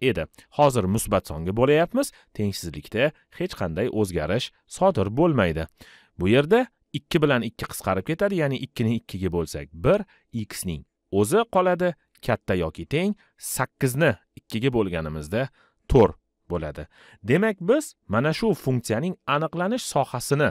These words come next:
mana, aniqlanish sohasini topdik. Bu nima degani? Agar mana shu funksiyadagi x ning o'rniga to'rtdan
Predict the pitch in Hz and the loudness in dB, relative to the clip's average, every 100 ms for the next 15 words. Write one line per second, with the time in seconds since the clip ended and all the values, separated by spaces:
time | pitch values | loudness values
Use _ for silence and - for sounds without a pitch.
0 | - _ _ 76 69 - _ _ _ - | -2 _ _ -16 -16 -18 _ _ _ -8
1 | 92 120 147 165 214 - 139 131 123 156 | -4 -2 0 0 0 0 0 0 -2 -4
2 | - 175 - 82 - _ - - 107 175 | 0 0 0 -6 -8 _ -20 -8 0 4
3 | 226 240 127 82 76 - _ _ - 127 | 4 6 4 2 -4 -12 _ _ -2 0
4 | 214 240 131 165 185 - 170 98 - 185 | 2 2 0 0 -2 2 2 0 0 0
5 | 160 - 127 113 82 85 - 160 - - | 0 0 0 0 -2 -6 -6 -8 -6 -4
6 | 107 147 123 - 143 165 180 147 85 73 | 0 0 -2 4 8 10 8 2 0 -6
7 | 80 123 _ _ _ _ - - 190 - | -6 -10 _ _ _ _ 4 10 10 8
8 | - 131 185 | 0 6 8